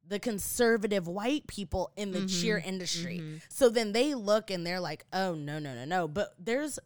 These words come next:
Speaker 1: so much racism
Speaker 2: Yes.
Speaker 1: in so many of these quote unquote white dominated sports.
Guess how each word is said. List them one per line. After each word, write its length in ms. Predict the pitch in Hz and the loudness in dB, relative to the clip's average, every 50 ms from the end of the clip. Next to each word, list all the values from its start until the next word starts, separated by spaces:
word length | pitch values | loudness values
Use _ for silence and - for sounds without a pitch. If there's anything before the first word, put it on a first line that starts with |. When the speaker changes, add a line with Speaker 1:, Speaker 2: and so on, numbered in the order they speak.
| _ | _
Speaker 1:
so 380 | 180 - - - - 226 220 226 | -12 -10 -8 -4 -2 -2 -2 -2
much 240 | 233 254 269 - 151 | -2 -2 -4 -6 -8
racism 760 | 180 175 190 196 226 - - 185 147 139 147 139 131 143 - - _ _ _ _ - | -8 -6 -4 -4 -4 -4 -6 -6 -6 -6 -8 -8 -10 -12 -16 -18 _ _ _ _ -6
Speaker 2:
Yes. 220 | 180 175 175 214 | -4 -2 0 0
Speaker 1:
in 340 | 214 202 196 190 185 175 165 - _ _ _ _ _ _ _ | 2 2 0 0 -2 -4 -6 -8 _ _ _ _ _ _ _
so 400 | - - - - 277 269 277 285 | -10 -8 -4 2 4 4 4 4
many 240 | 294 302 302 285 269 | 2 0 0 0 0
of 100 | 226 196 | 0 0
these 300 | 226 220 214 196 - - _ _ _ _ | -2 -2 -4 -4 -4 -8 _ _ _ _
quote 260 | - - 233 233 240 - - | -8 -2 2 2 2 2 2
unquote 440 | - 220 185 - - 220 208 - - | -2 -4 -4 -2 -2 0 0 -2 -2
white 540 | 165 160 151 160 170 202 214 - 190 180 | -6 -4 -2 0 0 0 0 -2 -6 -4
dominated 680 | 147 185 170 196 220 233 240 233 214 190 165 160 156 - | 0 2 2 2 2 2 0 0 0 -2 -2 -2 -4 -4
sports. 680 | - - - _ 226 277 311 277 220 196 - - - | -6 -6 -6 _ 0 2 2 2 2 2 -2 -4 -10